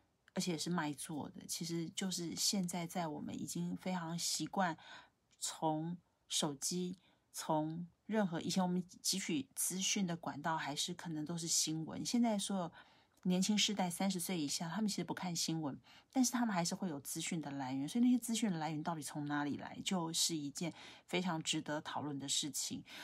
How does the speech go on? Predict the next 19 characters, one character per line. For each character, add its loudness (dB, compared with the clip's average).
那 2
在 4
这 -2
样 2
的 -4
一 -6
个 -2
资 -2
讯， -2
它 -2
可 -4
能 0
已 0
经 -2
不 -8
是 -6
所 -8
谓 -6
的 -10